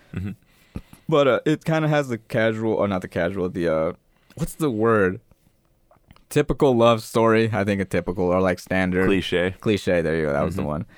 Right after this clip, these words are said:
Speaker 2: where it's, um, right, he falls in love with a girl
Speaker 1: Mm-hmm.
Speaker 2: that he sees out of nowhere, and then he's like,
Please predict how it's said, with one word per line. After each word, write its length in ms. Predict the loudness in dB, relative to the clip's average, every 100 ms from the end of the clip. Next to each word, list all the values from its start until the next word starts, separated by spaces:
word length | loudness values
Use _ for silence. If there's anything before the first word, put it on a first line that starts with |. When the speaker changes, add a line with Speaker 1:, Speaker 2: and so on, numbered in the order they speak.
| _
Speaker 2:
where 200 | -4 2
it's, 200 | 2 2
um, 360 | -2 0 0 -4 -6 _ -4
right, 180 | 0 0
he 60 |
falls 260 | 0 0 0
in 80 | -2
love 160 | -2
with 80 | -2
a 60 | -2
girl 720 | 2 4 6 4 4 2 -2
Speaker 1:
Mm-hmm. 260 | -8 -6 -6 -10 _ _ _ _ _
Speaker 2:
that 180 | -4 0
he 100 | 0
sees 380 | -2 -2 -2 0
out 140 | 0
of 60 | 0
nowhere, 580 | -2 0 2 2 0 -4 -8
and 100 | -6
then 80 | -4
he's 140 | -2
like, 220 | -2 -4